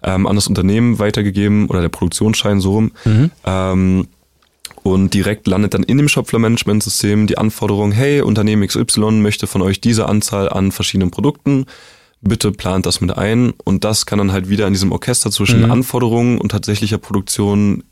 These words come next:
Speaker 1: ad hoc mit eingeplant werden.
Speaker 2: Ist man, ha-, gibt's da so eine Art Login-Effekt? Also im Sinne von, wenn ich mich jetzt entscheide, ich möchte gern, ähm, irgendwie sowas, sowas einsetzen, so ein Shopfloor-Management-System, ähm,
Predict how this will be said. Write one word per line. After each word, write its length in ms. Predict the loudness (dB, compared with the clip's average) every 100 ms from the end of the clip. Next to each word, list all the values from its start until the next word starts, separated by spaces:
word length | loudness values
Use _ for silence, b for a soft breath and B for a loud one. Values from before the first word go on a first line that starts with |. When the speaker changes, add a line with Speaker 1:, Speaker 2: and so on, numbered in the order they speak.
| _
Speaker 1:
ad 160 | -8 -4
hoc 160 | -6 -4
mit 120 | -4
eingeplant 480 | -2 -2 -4 -8 -2
werden. 80 | -2
Speaker 2:
Ist 100 | 0
man, 300 | 0 0 -2 _ _ -20 _ -12 -8
ha-, 140 | -8
gibt's 220 | -4 -4 0
da 100 | 2
so 80 | 2
eine 160 | 0
Art 180 | -2 -2
Login-Effekt? 880 | 0 0 -2 -2 0 -2 -4 -6 -4
Also 180 | -2 0
im 120 | 0
Sinne 220 | 2 0
von, 420 | 0 0 0 0 -2
wenn 120 | -4
ich 160 | -2 -2
mich 140 | -2
jetzt 120 | -2
entscheide, 560 | -4 -2 -2 0 0 -2
ich 120 | -4
möchte 240 | -4 -4 -4
gern, 440 | -2 0 0 -2
ähm, 460 | -2 -2 0 -2 -4 -10 -18
irgendwie 420 | -14 -4 -2 0
sowas, 440 | 0 -2 -2 -6
sowas 340 | -8 -6 -4 -4
einsetzen, 500 | -2 0 -2 -2 -2
so 80 | -2
ein 100 | -2
Shopfloor-Management-System, 880 | -4 -2 -2 -2 -4 -6 -6 -4 -4 B B B B _
ähm, 800 | 0 4 4 4 2 0 -2 -6